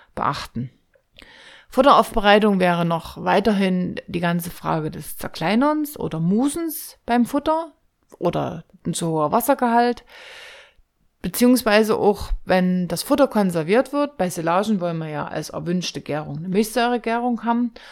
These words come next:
Und wenn das zum Beispiel eine Fehlgärung ist, wenn dann viel Buttersäure entsteht, dann ist das Futtermittel im Grunde genommen verdorben. Ja,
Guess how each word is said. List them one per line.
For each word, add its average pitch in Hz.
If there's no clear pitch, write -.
Und 180
wenn 170
das 165
zum 170
Beispiel 151
eine 139
Fehlgärung 196
ist, -
wenn 147
dann 160
viel 170
Buttersäure 185
entsteht, 175
dann 147
ist -
das 160
Futtermittel 143
im 95
Grunde 139
genommen 135
verdorben. -
Ja, 160